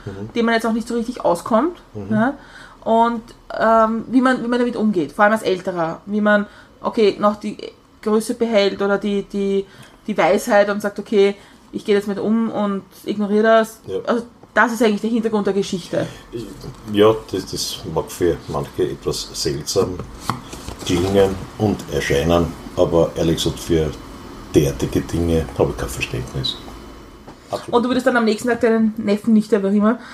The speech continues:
Speaker 2: anrufen und sagen, „Sag mal, wem hast denn du da herzart?“
Speaker 1: Nein, das würde ich nicht sagen, weil das
Speaker 2: Okay.
Speaker 1: ist seine Entscheidung,
Speaker 2: Okay.
Speaker 1: wenn er sich als Partner nimmt.
Speaker 2: Also willst du es einfach, einfach normal
Speaker 1: Nein,
Speaker 2: hinnehmen?
Speaker 1: würde ich, würde, würde, würde ich gar akzeptieren, das geht mir nichts an. Das ist
Speaker 2: Höflich.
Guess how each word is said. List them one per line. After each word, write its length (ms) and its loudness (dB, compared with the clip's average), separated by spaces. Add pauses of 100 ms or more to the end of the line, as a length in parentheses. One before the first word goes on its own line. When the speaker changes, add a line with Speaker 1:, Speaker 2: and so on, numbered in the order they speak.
(180)
Speaker 2:
anrufen 320 4
und 60 -2
sagen, 180 0
„Sag 160 0
mal, 420 4 (140)
wem 160 0
hast 120 0
denn 100 0
du 80 0
da 40 2
herzart?“ 500 2 (120)
Speaker 1:
Nein, 160 0
das 140 -2
würde 160 -4
ich 60 -14
nicht 220 -10
sagen, 340 0
weil 80 -8
das 140 -2
Speaker 2:
Okay. 100 2
Speaker 1:
ist 100 4
seine 200 2
Entscheidung, 480 -4
Speaker 2:
Okay. 380 4
Speaker 1:
wenn 240 0
er 100 -4
sich 240 -4
als 140 -4
Partner 340 -10
nimmt. 220 -12 (260)
Speaker 2:
Also 180 4
willst 140 2
du 60 2
es 120 -6
einfach, 360 2
einfach 180 2
normal 320 6
Speaker 1:
Nein, 80 4
Speaker 2:
hinnehmen? 320 6
Speaker 1:
würde 140 6
ich, 140 -2
würde, 240 -2
würde, 180 -8 (140)
würde 160 -8
ich 40 -16
gar 140 -4 (200)
akzeptieren, 540 -10
das 140 -16
geht 160 -10
mir 100 -8
nichts 180 -10
an. 120 -8 (200)
Das 100 -12
ist 40 -12
Speaker 2:
Höflich. 640 4